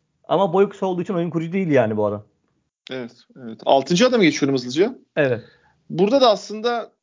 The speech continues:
Speaker 2: biraz net bir durum var. Ben Hero diyorum abi.
Speaker 1: Direkt Hero'ya verdim ben de. Aynen
Speaker 2: Hero,
Speaker 1: öyle.
Speaker 2: yani burada çok tartışacak bir durum yok. Hani bir tek, e, ben mesela sezon içindeki, e, özellikle hani beklenti üstü kalmalarından ötürü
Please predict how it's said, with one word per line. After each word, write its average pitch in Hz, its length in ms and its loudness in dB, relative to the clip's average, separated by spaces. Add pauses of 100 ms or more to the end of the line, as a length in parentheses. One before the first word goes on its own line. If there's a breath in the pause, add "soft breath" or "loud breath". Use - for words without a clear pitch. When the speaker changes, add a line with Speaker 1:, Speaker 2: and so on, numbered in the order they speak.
(680)
Speaker 2:
biraz 196 280 -6
net 196 240 -10
bir 170 80 -12
durum 190 240 -8
var. 143 180 -2
Ben 170 160 -2
Hero 165 280 -8
diyorum 110 260 -12
abi. 101 240 -12 (380)
Speaker 1:
Direkt 170 280 2
Hero'ya 131 300 -2
verdim 104 320 -4
ben 101 180 -12
de. - 60 -12
Aynen 131 220 -4
Speaker 2:
Hero, 151 160 0
Speaker 1:
öyle. 127 120 2
Speaker 2:
yani 135 220 4
burada 151 160 -2
çok 160 260 -8
tartışacak 160 480 -6
bir 160 80 -10
durum 175 180 -4
yok. 226 160 -6
Hani 190 200 -2
bir 190 60 -12
tek, 202 320 -8 (540 soft breath)
e, 143 640 -2 (600)
ben 170 120 0
mesela 185 200 -6
sezon 180 300 -8
içindeki, 175 480 -6 (280)
e, 123 100 -12 (560)
özellikle 147 480 -4
hani 139 180 -6
beklenti 143 420 -2
üstü - 180 -16
kalmalarından 139 640 -8
ötürü 156 300 -4